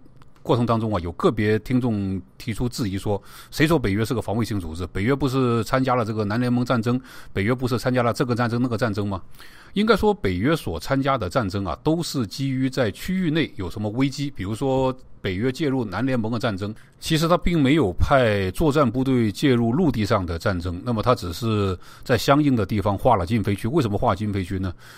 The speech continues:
因为北约认为南联盟战争当中双方的军事力量不平衡，并且呢，塞族武装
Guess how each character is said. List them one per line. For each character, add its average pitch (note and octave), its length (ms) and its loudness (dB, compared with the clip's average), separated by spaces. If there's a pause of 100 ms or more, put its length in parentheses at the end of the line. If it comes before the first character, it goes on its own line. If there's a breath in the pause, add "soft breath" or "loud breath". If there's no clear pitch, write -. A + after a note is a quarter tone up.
(120 loud breath)
因 D#3+ 100 2
为 F3 80 6
北 G2+ 160 2
约 G2 140 2
认 C3 180 2
为 G#2 240 2
南 A#2 180 2
联 B2+ 140 2
盟 B2 140 2
战 B2+ 160 2
争 A#2 160 0
当 A2+ 180 2
中 A2 160 0
双 A#2 220 0
方 A#2 200 0
的 F#2+ 160 2
军 B2+ 200 2
事 A#2+ 120 -2
力 A2 100 0
量 A2 120 2
不 A#2 140 0
平 G#2+ 200 4
衡， G2+ 200 -4
并 D3 120 2
且 G#2 120 -2
呢， E2+ 180 -4
塞 D3 180 2
族 B2 160 -2
武 F#2 140 -6
装 G#2+ 240 0